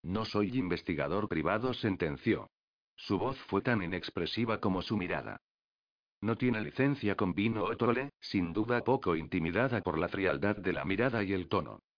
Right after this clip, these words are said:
"Ha cumplido condena por homicidio. Pero todo lo que he leído o me han contado sobre usted me sugiere que era un buen investigador". Kurtz estuvo a punto de reaccionar ante aquellas palabras.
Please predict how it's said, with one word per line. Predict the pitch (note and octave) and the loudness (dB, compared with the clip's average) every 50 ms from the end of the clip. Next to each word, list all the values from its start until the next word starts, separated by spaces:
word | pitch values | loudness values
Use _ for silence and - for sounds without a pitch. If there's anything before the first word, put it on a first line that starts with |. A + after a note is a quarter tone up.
| _ _ _ _ _ - | _ _ _ _ _ 0
"Ha | - A2+ | 0 2
cumplido | A2+ F2+ E2 C#2+ - F2+ G#2 A2+ B2 A2 | 2 2 0 0 2 2 2 2 2 0
condena | - C2+ C2 B1+ F2+ G2+ A2 A#2 G#2+ | 0 -2 -2 0 0 0 2 0 0
por | - E2+ D2+ D#2+ | -2 -2 0 0
homicidio. | D#2 D2 C#2+ - A2 G2 - - - G#2+ - _ _ _ _ _ _ _ _ _ | -2 -2 -4 -4 -2 -2 -2 -4 -8 -12 -14 _ _ _ _ _ _ _ _ _
Pero | - G#2 F#2+ F#2 F2 | -2 0 2 2 2
todo | - A2 A#2 A#2 B2 A#2+ | 2 2 2 2 2 0
lo | A#2 G#2+ | -2 -2
que | - G#2 F2 F#2 | -2 -2 -2 0
he | G2+ | 0
leído | G2+ G#2 F2 F2 G#2 G2 G2 F#2 | 0 2 2 2 2 2 0 0
o | F#2 | 2
me | F#2 F#2 G2+ A#2 | 2 2 2 0
han | C3 B2+ A#2 | 0 -2 0
contado | - E2+ C#2+ C2 - F2+ D#2+ E2 D#2+ | 0 0 0 0 0 0 0 0 0
sobre | - F#2+ D#2+ G2 A2+ | 0 -2 -2 -2 -2
usted | G#2 - - - - A#2+ G#2 | -4 -6 -4 -2 0 0 0
me | G2 F#2 A#2 G#2+ | 0 -2 -4 -4
sugiere | - G#2+ - - A2 A2+ C3+ - | -6 -6 -2 0 0 0 0 0
que | F#2+ F2 F2+ | 0 2 2
era | G#2 A#2+ B2 | 2 0 -2
un | A#2 A#2 G2+ F#2 | -4 -4 -4 -2
buen | - G3 D#3 G#2 | 0 0 0 0
investigador". | G#2+ G#2+ G#2+ D#2 D2+ - - F2 C#2+ C#2 D#2 E2 D2 - - _ _ _ _ _ _ _ _ _ _ _ _ _ _ _ _ | -2 -2 -2 -4 -2 -2 -2 -2 0 0 0 -2 -2 -4 -6 _ _ _ _ _ _ _ _ _ _ _ _ _ _ _ _
Kurtz | - G2 A#2 B2 - - | 0 0 0 0 0 -2
estuvo | F#2 - - - A#2+ A#2 C3 A2 | -4 -2 -2 -2 0 2 4 2
a | F#2 | 4
punto | - A2 A2 G#2 F#2 G2+ F#2+ | 4 2 2 2 2 0 0
de | F#2+ G2 | 0 0
reaccionar | F#2 F#2+ F#2 F2+ F2+ - - E2 C#2+ D#2 F#2 G#2 G#2 | 0 0 -2 -2 -4 -4 -6 -4 -2 0 0 0 0
ante | G#2 G2 - G2+ | -2 -2 0 0
aquellas | E2 D2+ - G#2 G2 A2+ G#2+ - | 0 0 0 0 0 0 -2 -2
palabras. | - - F2 D#2+ D2+ - A1+ A1 G1+ - - - | 0 0 0 0 0 -2 -6 -10 -10 -10 -12 -12